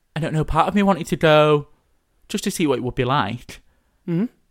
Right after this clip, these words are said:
Speaker 1: And maybe I wanted to torture myself a little bit, I don't
Speaker 2: But
Speaker 1: know.
Speaker 2: this is it, I'm just
Speaker 1: <laughs>
Speaker 2: thinking you're just gonna talk.
Speaker 1: No, but it all planned out the way that I actually wanted. We went to this really nice restaurant called,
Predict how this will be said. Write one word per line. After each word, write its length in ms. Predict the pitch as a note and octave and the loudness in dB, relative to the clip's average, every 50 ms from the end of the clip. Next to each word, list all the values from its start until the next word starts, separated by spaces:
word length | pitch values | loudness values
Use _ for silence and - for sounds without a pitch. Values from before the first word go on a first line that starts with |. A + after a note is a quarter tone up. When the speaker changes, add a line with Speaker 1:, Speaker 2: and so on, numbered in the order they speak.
| _ - | _ -2
Speaker 1:
And 80 | F3 | 2
maybe 160 | E3+ F3+ F#3+ B3 | 2 4 4 4
I 20 | |
wanted 180 | A#3+ A3 G3 F3+ | 4 2 2 0
to 80 | - F3+ | 0 0
torture 320 | - F3+ E3 C#4 - A3+ | 2 2 2 2 0 -2
myself 260 | G#3+ - G3 F3+ - | -2 0 0 0 0
a 40 | E3+ | 0
little 140 | D#3 - - | -2 0 0
bit, 120 | D3 - | -2 -2
I 60 | - | -2
don't 120 | C#3 D#3 - | -2 0 2
Speaker 2:
But 120 | - F3 | 4 6
Speaker 1:
know. 80 | F3+ F#3+ F#3 | 8 8 8
Speaker 2:
this 60 | F3 | 8
is 180 | F3 - - | 6 6 6
it, 160 | A#3 D4 E4 D#4+ | 8 8 8 8
I'm 160 | B3+ C4+ C#4 | 6 6 6
just 160 | B3 A#3+ - | 6 6 6
Speaker 1:
<laughs> 20 | |
Speaker 2:
thinking 220 | - A#3+ C4+ C#4 C4+ | 6 6 6 6 6
you're 100 | D4+ C4 | 4 4
just 180 | A3+ C4+ - - | 4 2 0 0
gonna 180 | - C#4 C#4 C4+ | 0 0 0 0
talk. 340 | - - B3 A#3 - - - - - - - - - - - - - - - | 0 2 2 2 2 0 -4 -14 -18 -20 -20 -20 -20 -20 -20 -20 -20 -20 -12
Speaker 1:
No, 240 | - E3 E3 D#3 C#3+ | -4 0 2 4 4
but 200 | C#3 - D3+ - - | 4 4 2 2 2
it 100 | D#3 - | 0 4
all 200 | - F3 F#3 F#3 | 6 6 6 6
planned 280 | F#3 - F#3+ F3 E3+ E3+ | 6 4 2 2 4 4
out 160 | D#3+ D3+ C3+ | 4 4 4
the 80 | C#3+ C#3 | 2 2
way 240 | C3 D3 C#3+ C#3 C#3 | 2 4 4 4 4
that 100 | B2+ A#2 | 4 4
I 80 | A2 B2+ | 2 2
actually 260 | B2+ - - - C#3 | 0 0 -2 -2 -2
wanted. 240 | B2 A#2 A2+ A#2+ B2+ | -2 -2 -2 -4 -2
We 60 | C3+ | 0
went 200 | E3 F3+ E3 F3 | 0 0 0 -2
to 100 | - F#3 | -4 -4
this 200 | E3 D#3+ D3+ - | -2 -2 -4 -4
really 280 | - D#3 D3+ D#3 D#3+ E3 | -4 0 2 2 4 2
nice 240 | E3 E3 D3+ - C#3+ | 2 -2 -2 -2 -4
restaurant 480 | C#3 - - - A2 A2 C3 B2+ - - _ _ _ _ _ _ - - | -6 -4 -4 -6 -4 -4 -6 -6 -10 -14 _ _ _ _ _ _ -18 -10
called, 600 | - - C3 B2 B2 B2+ B2 A#2 A#2 A#2 - | -6 -4 -2 -2 -2 -4 -4 -6 -6 -10 -14